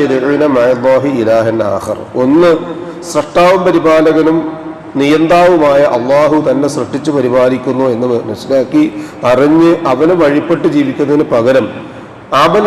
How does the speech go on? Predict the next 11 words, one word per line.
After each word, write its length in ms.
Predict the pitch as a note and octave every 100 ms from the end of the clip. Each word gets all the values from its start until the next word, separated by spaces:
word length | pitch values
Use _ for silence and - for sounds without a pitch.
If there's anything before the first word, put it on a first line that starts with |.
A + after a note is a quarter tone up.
| F#3
ഘട്ടങ്ങളിലും 520 | D#3 E3 D#3+ D#3 D#3+ D3+
ദുആകളിലുമൊക്കെ 840 | C3+ C3+ D3 D3+ D#3 D3 C#3 D3 C#3+ A#2+
അള്ളാഹു 360 | C3+ D#3 D#3+ E3
അല്ലാത്തവരെ 500 | C#3+ C#3 C#3+ C#3 C#3 C3+
പങ്കുചേർത്ത് 540 | B2+ C3+ C3+ A#2+ C3+ B2
അള്ളാഹു 280 | B2+ C3+ D3
അല്ലാത്തവരോട് 540 | C3 C3 B2+ C3 B2+ B2+ A#2+
സഹായം 380 | - A#2 C#3+ C#3+
തേടി 200 | C3 C3 A#2+
ദുആ 240 | - C#3 D#3 D#3+
ചെയ്യുന്ന 280 | C3+ A#2+